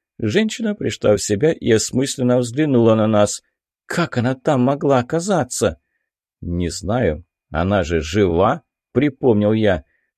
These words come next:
«Вот именно, жива!» кивнула Маришка. «Я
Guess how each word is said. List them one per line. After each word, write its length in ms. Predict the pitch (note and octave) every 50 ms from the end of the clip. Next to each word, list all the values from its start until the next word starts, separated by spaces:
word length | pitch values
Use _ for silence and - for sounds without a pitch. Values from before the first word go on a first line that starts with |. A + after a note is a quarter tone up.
| _ -
«Вот 260 | F#2+ C3+ E3 F3 - _ -
именно, 420 | D#4+ D#4+ C#4+ B3+ D#3+ A2 G#2 G#2+
жива!» 640 | G#2 G2 A2 D3 E3 D#3+ F3+ A#3 C4 B3+ A#3 C3 A2+ - _ _ _
кивнула 500 | _ - D3 D3+ D3 C#3+ D3 C3 A2+ A2
Маришка. 600 | A2+ B2 C#3 D#3+ C#3+ G#2+ F#2 - - - G2 D#2 - _ _ _ _ _ _ _ _ _ _ _ _
«Я 440 | - E3 D3 C#3+ E3 E3 D#3+ D3+ -